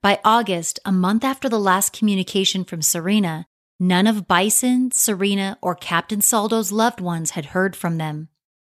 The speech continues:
In late August, the U S Coast Guard and the Tahiti Search and Rescue began searching for the Hakuna Matata with no success.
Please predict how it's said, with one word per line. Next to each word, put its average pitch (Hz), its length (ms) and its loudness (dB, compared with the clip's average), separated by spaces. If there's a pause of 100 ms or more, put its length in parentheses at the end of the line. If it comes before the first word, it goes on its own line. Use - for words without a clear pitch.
(140)
In 196 220 2
late 202 260 2
August, 185 540 0
the 190 80 -6
U 190 260 0
S 262 200 2
Coast 226 360 -2
Guard 165 240 -2
and - 160 -4
the 170 60 -4
Tahiti 208 480 -2
Search 233 320 -2
and 202 160 0
Rescue 190 420 -2
began 175 380 -4
searching 196 460 0
for 226 100 -4
the 196 120 -2
Hakuna 185 460 -2
Matata 180 580 0 (380)
with 175 200 -6
no 175 260 2
success. - 800 -2